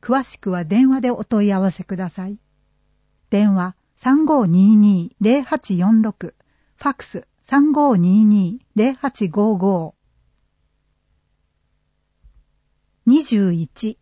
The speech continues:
保険。子育て中のイライラ、怒りを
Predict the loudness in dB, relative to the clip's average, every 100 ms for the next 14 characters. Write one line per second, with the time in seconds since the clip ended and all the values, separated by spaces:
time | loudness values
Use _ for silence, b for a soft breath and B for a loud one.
0 | _ _ -8 -4 0 0 0 -6 _ _
1 | _ _ _ _ _ _ _ _ _ _
2 | _ _ _ _ -8 -6 -4 -4 -4 -6
3 | -6 -2 2 2 2 -2 -2 -2 -2 -4
4 | -4 -4 -4 -4 -2 -2 -4